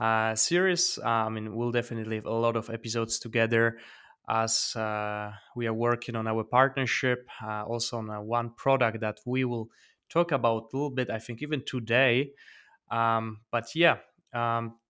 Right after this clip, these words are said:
today we want to talk about challenges, uh, of vendors,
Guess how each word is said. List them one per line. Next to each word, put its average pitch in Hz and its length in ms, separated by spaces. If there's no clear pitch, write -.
today 143 540
we 143 440
want 135 380
to 131 100
talk 160 380
about 120 520
challenges, 151 840
uh, 117 240
of 113 180
vendors, 165 720